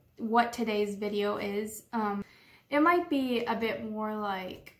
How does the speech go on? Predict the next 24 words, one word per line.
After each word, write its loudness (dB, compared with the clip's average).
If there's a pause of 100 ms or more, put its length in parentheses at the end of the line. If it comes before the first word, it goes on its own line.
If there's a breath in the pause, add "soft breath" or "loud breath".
a -2
vlog 0
or -2
something 0
today. 0
I'm 0
actually 0
gonna 0
go, 0 (640 loud breath)
um, 4
hang -2
out -4
with -8
one -4
of 0
my -2 (280)
cousins -4
that -2
is -2
living -2
out -6
here -6
right -6
now. -4